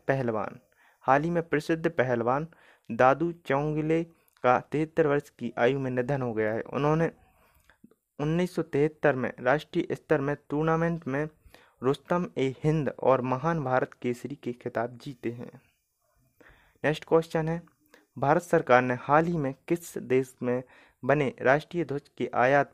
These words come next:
पर प्रतिबंध लगा दिया है? आंसर है चीन। भारत सरकार ने हाल ही में चीन में बने राष्ट्रीय ध्वज के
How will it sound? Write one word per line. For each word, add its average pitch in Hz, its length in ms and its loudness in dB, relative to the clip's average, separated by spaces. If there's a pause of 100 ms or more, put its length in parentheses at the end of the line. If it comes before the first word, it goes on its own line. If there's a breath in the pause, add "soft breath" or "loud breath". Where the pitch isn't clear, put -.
पर 107 80 -2 (220)
प्रतिबंध 151 400 -2
लगा 117 280 4
दिया 110 240 -4
है? 120 160 -12 (880 soft breath)
आंसर 135 320 0
है 147 60 2
चीन। 127 400 -6 (640 soft breath)
भारत 151 220 4
सरकार 156 380 0
ने 143 120 -2
हाल 139 260 2
ही 165 100 -2
में 156 120 0
चीन 165 320 -4
में 156 160 0
बने 127 200 2
राष्ट्रीय 139 460 4
ध्वज 143 400 -2
के 135 80 0